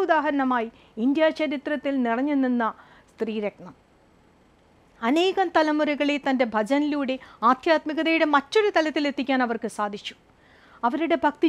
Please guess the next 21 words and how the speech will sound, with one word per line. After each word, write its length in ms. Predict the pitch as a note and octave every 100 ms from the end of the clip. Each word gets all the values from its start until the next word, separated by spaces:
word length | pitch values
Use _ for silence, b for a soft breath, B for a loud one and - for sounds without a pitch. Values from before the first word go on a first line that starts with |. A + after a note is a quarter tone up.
| B3+
ജീവിതത്തിൻ്റെ 520 | D4+ D4+ D4 D#4 D4+ B3
അനേകം 380 | A#3 C#4+ D#4+ F4 E4+
കഥകൾ 340 | C4 C4 C4 C4 -
സിനിമയിലൂടെയും 720 | B3 D4+ D#4+ D#4+ D#4+ D#4+ F4 -
ടി 100 | D#4
വിയിലൂടെയും 460 | F4+ F4 F4 F4 F4+
നമുക്ക് 200 | E4 C#4 D#4
പരിചിതമാണ്. 560 | G#3 F#3+ A#3+ A3+ F3 - _ _ b b b b _
പതിനാറാം 580 | A#3 A#3 D4+ E4 E4 E4+ D#4+
നൂറ്റാണ്ടിൽ 460 | D4 D#4+ D4+ D#4 B3
ജീവിച്ച 300 | C4+ C#4 - D4
വ്യക്തിത്വം, 420 | A#3+ D4 C4+ G3+ F#3+
പക്ഷേ 260 | A#3+ - F4+ B3 C#4+
ഇന്നും 300 | F#4+ A#4 A4
അവർ 120 | G4 E4 D4
ജനമനസ്സുകളിൽ 760 | C#4+ C#4+ C4+ C4 C#4 B3+ B3 F#3+
ജീവിക്കുന്നു. 460 | G#3+ G#3 - F3+ D3+ _ b b b b C#4
ഇന്നും 220 | F4 G4 F#4
അവരുടെ 300 | F4 E4 D#4+ B3+
ജന്മഗ്രാമമായ 800 | C4+ C#4+ C#4 C4+ C4+ C4+ C4 C4 A3+
മേത്ത 320 | G#3+ - D#4